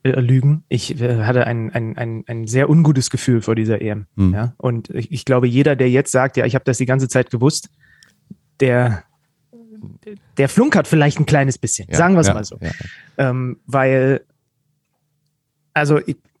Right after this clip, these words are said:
Speaker 1: diese ganzen Absagen, verletzungsbedingt, dann ist man da beim Supercup vor
Speaker 2: Mhm.
Speaker 1: Ort und sieht, wie Dennis umknickt.
Speaker 2: Mhm.
Speaker 1: Ähm, Daniel Theis, die ganze Nummer um, um ihn, kann der überhaupt mitspielen und so. Ähm, das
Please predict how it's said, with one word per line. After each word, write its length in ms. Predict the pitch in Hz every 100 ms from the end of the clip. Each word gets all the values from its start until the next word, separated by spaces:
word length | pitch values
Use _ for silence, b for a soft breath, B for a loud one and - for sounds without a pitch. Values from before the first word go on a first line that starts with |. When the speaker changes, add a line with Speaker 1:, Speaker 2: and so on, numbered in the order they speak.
| _ _ _ _ _ _ _ _ _ _ _ _ _ _ _
Speaker 1:
diese 160 | 156 156
ganzen 640 | 151 185 185 175 165 156 - _ - _
Absagen, 800 | 165 156 - 151 139 139 135 131
verletzungsbedingt, 1120 | - 151 147 151 151 135 147 123 139 135 131 -
dann 140 | 131
ist 80 | 143
man 160 | 147
da 160 | 135 127
beim 200 | - 139
Supercup 480 | 127 160 147 147 135
vor 140 | 147
Speaker 2:
Mhm. 60 | 135
Speaker 1:
Ort 160 | 135 -
und 80 |
sieht, 220 | 127 139 139
wie 100 | 139
Dennis 300 | 147 156 -
umknickt. 600 | 147 131 147 131 - - b b b
Speaker 2:
Mhm. 200 | 98 90
Speaker 1:
Ähm, 500 | 110 131 131 123 127 -
Daniel 320 | 139 147 143
Theis, 560 | 143 147 151 143 -
die 100 | -
ganze 260 | 139 139 147
Nummer 360 | 143 139 135 -
um, 220 | 139 135
um 200 | 143 143
ihn, 220 | 156 147
kann 160 | 147 147
der 80 |
überhaupt 260 | 135 135 131
mitspielen 560 | 147 - - 143 131 123
und 120 | 127
so. 260 | 120 123 120 B B B B -
Ähm, 340 | 131 123 117 -
das 340 | 127 - -